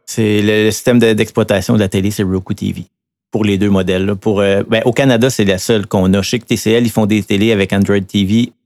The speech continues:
plus pour un marché européen. Pour en Amérique du Nord, euh, on n'a pas encore accès, euh, peut-être, il faudrait que je regarde, là, je pense, on a peut-être accès à un Android T V, mais peut-être au niveau de la série trois.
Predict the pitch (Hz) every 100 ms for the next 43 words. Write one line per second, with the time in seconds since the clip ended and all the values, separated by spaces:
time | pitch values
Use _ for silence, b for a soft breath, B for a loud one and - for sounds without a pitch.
0 | _ _ - 113 - 107 101 98 90 -
1 | 107 98 95 95 98 120 _ _ _ _
2 | _ _ _ 117 104 104 98 95 98 101
3 | 98 101 92 104 101 107 95 90 92 92
4 | - 104 92 95 90 85 - 98 95 87
5 | 87 101 - _ _ - 110 135 170 139
6 | 110 - - 117 120 113 107 113 117 107
7 | - 113 110 113 - 135 120 - 139 131
8 | 110 107 107 104 101 107 104 110 104 135
9 | 107 101 104 107 101 98 107 98 - 95
10 | 95 - 107